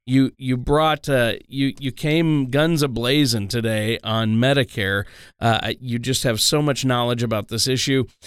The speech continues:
and, uh, it's one of those issues where the more you learn, the more complicated it gets,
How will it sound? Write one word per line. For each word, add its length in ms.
and, 300
uh, 320
it's 480
one 140
of 40
those 160
issues 380
where 200
the 120
more 240
you 100
learn, 320
the 80
more 160
complicated 800
it 160
gets, 420